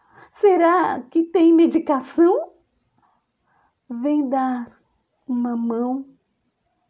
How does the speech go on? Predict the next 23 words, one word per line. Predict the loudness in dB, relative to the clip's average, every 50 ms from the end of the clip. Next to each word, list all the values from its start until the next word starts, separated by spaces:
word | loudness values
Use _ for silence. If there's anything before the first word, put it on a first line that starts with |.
| _ _ _ _ _ _ _ _ _ _ _ _ _ -4
pelo | -2 0 0 2 2 2
menos | 0 0 2 2 2 2 2 0 0 0
uma | -2 -2 0 -2 -2
lição. | -4 -6 -6 -10 -12 _ -6 -6 -4 -4 -4 -6 -8 -12 -18 _ _ _ _ _ _ _ _ -20 -20 -20 -20 -20 _ _ -8
Não | -4 -4 -2 -2 -2
aguento | -2 -2 -2 -2 -4 -2 -2 0 -2 -2 -2 -2 -2
mais | -2 -2 -2 -4 -6 -8 -8 -8 -8 -6 -6
esta | -6 -6 -8 -10 _ -10 -10
aflição, | -8 -8 -10 -10 -10 -10 -12 -14 -14 -10 -8 -6 -6 -6 -8 -10 -12 _ _ _ _ _ _ _ _ _ _ _ _ _ _ -8
ou | -6 -4 -2 -2
acabo | -2 -4 -6 -12 _ _ -8 -4 -4 -2 -2 -2 -4 -6 -8
com | -6 -6 -4
minha | -4 -4 -6 -6 -8 -10 -10
vida, | -12 -12 -10 -10 -10 -10 -10 -12 -14 -16 -16 _ _ _ _ _ _ _ _ _ _ _ _ _ _ _ _ _ _ _ _ -20
já | -20 -18 -14 -14 -14
que | -14 -14 -14 -14
não | -12 -10 -12 -12
tenho | -12 -12 -12 -10 -10 -8 -10 -10 -10
atenção. | -12 -12 _ -14 -14 -14 -14 -16 _ _ _ -20 -18 -18 -18 -18 _ _ _ _ _ _ _ _ _ _ _ _ _ _ _ _ _ _ _ _ _ _
Será | _ -2 0 0 2 2 0 0 -2
que | -2 0 0
a | 0 2
morte | 0 0 0 0 0 0 -2 -4 -6 _ _ _ -20 -20 -20 _